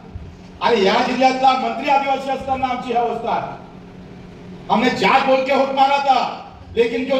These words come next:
जात बोल के चुन के आया, वो हमारे जात का भी हुआ नहीं. या अभी तक का इतिहास.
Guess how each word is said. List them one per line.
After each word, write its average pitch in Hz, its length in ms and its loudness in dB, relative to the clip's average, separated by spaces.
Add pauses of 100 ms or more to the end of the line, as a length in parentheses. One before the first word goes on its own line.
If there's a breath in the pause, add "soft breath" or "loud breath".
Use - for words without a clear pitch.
जात 254 300 0
बोल 285 160 2
के 277 160 -6
चुन 262 160 -6
के 277 80 0
आया, 262 340 4 (260)
वो 220 100 -2
हमारे 262 300 2 (100)
जात 262 240 2
का 262 80 2
भी 247 120 -4
हुआ 240 180 4
नहीं. 247 320 -4 (220)
या 240 160 4 (880)
अभी 226 140 0
तक 262 200 0
का 247 80 4
इतिहास. 208 400 0